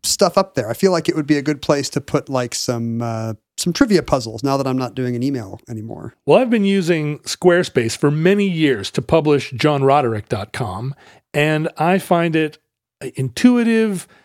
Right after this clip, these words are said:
Speaker 2: and, uh, and in-, incredibly cool, like, uh,
Speaker 1: 'Cause you're not a web programmer guy.
Speaker 2: I'm really not. And I,
Speaker 1: You're
Speaker 2: for
Speaker 1: a bit of a rookie.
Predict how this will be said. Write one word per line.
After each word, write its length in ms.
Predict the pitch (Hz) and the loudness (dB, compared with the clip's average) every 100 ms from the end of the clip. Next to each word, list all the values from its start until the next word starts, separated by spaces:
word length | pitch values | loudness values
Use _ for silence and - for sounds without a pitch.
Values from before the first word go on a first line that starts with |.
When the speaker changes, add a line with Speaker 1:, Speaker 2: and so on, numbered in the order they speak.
| _ _ | _ _
Speaker 2:
and, 540 | - 135 131 123 123 120 - | 0 2 2 0 -4 -8 -8
uh, 280 | 123 113 - | -6 -6 -4
and 160 | 165 160 | -4 -2
in-, 160 | 147 170 | -4 -2
incredibly 600 | 147 139 208 214 156 120 | -6 0 0 2 0 -4
cool, 680 | - 254 226 214 202 190 - - _ - | 0 2 4 2 2 0 -4 -18 _ -2
like, 400 | 131 123 - - - | 0 0 -6 -18 -6
uh, 360 | 127 120 113 | -4 -2 -4
Speaker 1:
'Cause 160 | 107 220 | 2 4
you're 140 | 285 | 4
not 160 | 330 226 | 2 2
a 80 | 170 | 2
web 480 | 156 175 202 175 139 | 4 4 2 0 2
programmer 760 | - 202 165 175 165 151 131 | 6 6 6 2 2 -2 0
guy. 420 | 143 247 190 131 127 | 0 2 2 0 0
Speaker 2:
I'm 160 | 113 | -2
really 340 | 117 120 110 107 | -2 0 -2 -4
not. 460 | 110 104 98 - - | -4 -4 -6 -10 -10
And 320 | - 127 127 135 | -2 0 0 0
I, 300 | 151 156 160 | 2 2 2
Speaker 1:
You're 120 | 151 | 2
Speaker 2:
for 80 | 156 | 4
Speaker 1:
a 40 | |
bit 100 | 175 | 4
of 100 | 165 | 4
a 80 | 151 | 2
rookie. 500 | 151 254 302 120 107 | 2 0 -2 -6 -6